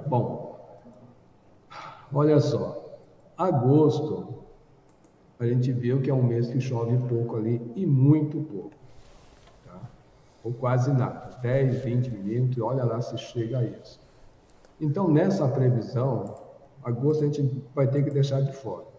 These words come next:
Já setembro, quando a chuva começa a ter um leve retorno lá pra ele, olha só, e, e ainda é baixo, a chuva, na verdade, começa a ter um leve retorno lá pra, pra,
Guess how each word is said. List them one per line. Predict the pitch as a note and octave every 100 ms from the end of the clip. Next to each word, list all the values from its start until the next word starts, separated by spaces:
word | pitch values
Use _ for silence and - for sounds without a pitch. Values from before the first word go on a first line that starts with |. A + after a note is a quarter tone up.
| - _ _ _ _ -
Já | D#3+ F#3+
setembro, | F#3 C#3+ B2 D3+ E3 C3+ B2
quando | C3 C3+ B2+
a |
chuva | B2 D#3 F3+ F3+ E3
começa | - C3 C3+ F#3 G3 C#3+
a |
ter | - C#3+
um | C#3+ B2
leve | B2 C3+ B2
retorno | A2+ A2 - A2+ A#2+ G2+
lá | G2+
pra | G2 - F#2+
ele, | A2+ A#2+ G2 - - _ _ _ _ _ _ _ _ _ _ _ _ _ - - - _ _ _ _ _ _ _ _ _ _ - - _ A2+
olha | A#2
só, | - G#2+ G#2 A#2 A#2 - B2+ A#2
e, | D3
e | F#3 D#3 E3+
ainda | G3 G#3+
é | C#3+
baixo, | B2 A2 A#2
a | A2+
chuva, | D#3 E3
na | D#3+
verdade, | D3 C#3 B2 C3+ C#3+
começa | B2+ C3 C3+
a | B2
ter | C3+
um | C3+
leve | B2+ D#3 C3
retorno | B2+ C3 B2+ C#3+ C3
lá | A2+
pra, | A2 C3 C3 B2 A2+ G#2+
pra, | - G#2 G2+ G2 - -